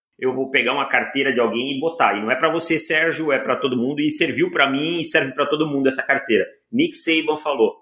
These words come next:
"Eu aprendi que a gente ganhava no futebol americano controlando, correndo com a bola, né? É, controlando o jogo no, nos special teams, a posição de campo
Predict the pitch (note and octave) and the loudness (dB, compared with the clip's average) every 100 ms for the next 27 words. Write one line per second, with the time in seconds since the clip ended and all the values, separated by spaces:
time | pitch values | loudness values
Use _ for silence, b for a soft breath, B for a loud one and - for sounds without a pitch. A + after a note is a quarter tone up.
0 | _ _ _ - C3 C3 C3 C3+ A#2+ A2 | _ _ _ -4 0 2 2 0 0 -2
1 | F#2+ - _ _ _ _ _ _ _ - | -2 -4 _ _ _ _ _ _ _ 0
2 | A2+ G2 A#2+ A#2 A2+ A2 B2 C3+ C#3 C3+ | 2 2 0 0 0 2 2 0 -2 -2
3 | B2 A#2+ B2 A#2+ A#2 A#2 G2 E2+ - _ | 0 2 2 0 -2 0 2 0 -6 _
4 | _ _ _ _ A#2+ A#2 B2 A2+ A#2 D#3+ | _ _ _ _ -2 -2 0 2 2 2
5 | - - G#2 C#3+ F3+ F3 C3 G#2+ G#2 A#2+ | -2 0 2 2 0 0 0 0 0 2
6 | C#3 D3+ - - _ _ G2 A#2 - _ | 2 -2 -6 -16 _ _ -8 -6 -8 _
7 | _ _ _ - G#2 F#2+ F#2+ F2+ - B2 | _ _ _ -10 -6 -4 -2 -4 -2 -4
8 | B2+ B2 A#2 C#3+ E3 D#3+ A2+ C3 C3 B2 | 0 0 2 0 0 -2 0 2 2 0
9 | A#2 A2 G2+ F2+ - - _ _ _ _ | 0 0 0 -2 -6 -16 _ _ _ _
10 | A#2+ A2 G2+ - A2+ A2+ - B2 D3 B2 | -4 -4 -2 2 2 2 -2 -4 0 0
11 | - A#2 G#2 - A#2 A2 - - G#2 A#2+ | 2 0 2 2 0 -2 -4 -4 2 2
12 | D3+ - E3+ | 2 0 -4